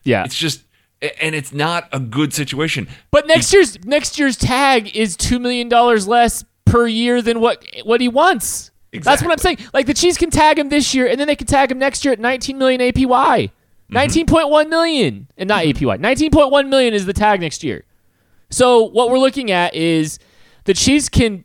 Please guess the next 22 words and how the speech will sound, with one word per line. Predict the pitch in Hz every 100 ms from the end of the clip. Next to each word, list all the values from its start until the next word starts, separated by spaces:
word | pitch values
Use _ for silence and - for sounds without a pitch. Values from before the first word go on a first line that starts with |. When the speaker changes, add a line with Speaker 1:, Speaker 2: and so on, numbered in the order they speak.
| _
Speaker 1:
get | 226 240
Chris | - 226 208
Jones, | 208 220 208 180 - 127 - 160
albeit | 185 220 220 143
guaranteed | 202 220 220 208
money, | 214 302 220 196 - _ _ _ -
for | 226
two | - 277
straight | - 311 269
years | 226 294 262 214 233 - - _ _
at | 202 190
less | 202 269 262
than | 277
what | 247 202
he | 240
wants | 247 302 277
for | - 247
a | 254
long-term | 240 247 - 247 247
deal. | 320 247 104
Like, | 185 208 - - _ _ _ _ _ _ _ _ _ _
the, | 175 226